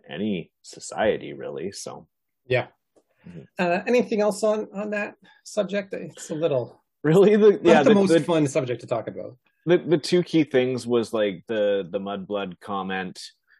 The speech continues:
Speaker 1: Ron slugging himself there. I mean, even when we get to the end, like, with the, the detention, I guess, like, ultimately, like, I could think, like, if there's a person that you really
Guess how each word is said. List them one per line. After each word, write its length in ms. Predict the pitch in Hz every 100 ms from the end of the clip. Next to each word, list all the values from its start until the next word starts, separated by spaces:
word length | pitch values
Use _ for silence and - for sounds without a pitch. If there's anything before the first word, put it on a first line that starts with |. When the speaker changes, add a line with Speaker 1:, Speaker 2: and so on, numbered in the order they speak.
| _ _
Speaker 1:
Ron 640 | 90 101 98 98 98 95 92 _ _
slugging 560 | - - 110 98 101 95
himself 640 | 95 - 98 92 90 85 -
there. 460 | 92 90 92 90 - _ _
I 80 | 120
mean, 260 | 135 147 151
even 320 | 160 196 202
when 200 | 214 214
we 120 | 220
get 220 | 127 127
to 120 | - 135
the 180 | 104
end, 300 | 87 104 113 90
like, 180 | 92 87
with 140 | 98 -
the, 440 | 104 95 90 87 76 _ _
the 120 | 104
detention, 640 | 82 85 - 95 95 98 90
I 120 | 90
guess, 340 | 90 113 117
like, 220 | - 127 120
ultimately, 600 | 135 139 143 151 151 147
like, 280 | 139 113 - - _ _ _ _ -
I 80 | 131
could 220 | 139 117
think, 280 | 131 117 110
like, 180 | 104 101
if 140 | -
there's 260 | 107 101 87
a 100 | 85
person 380 | - 123 -
that 140 | 127 80
you 220 | 107 95
really 600 | 90 98 101 101 98 87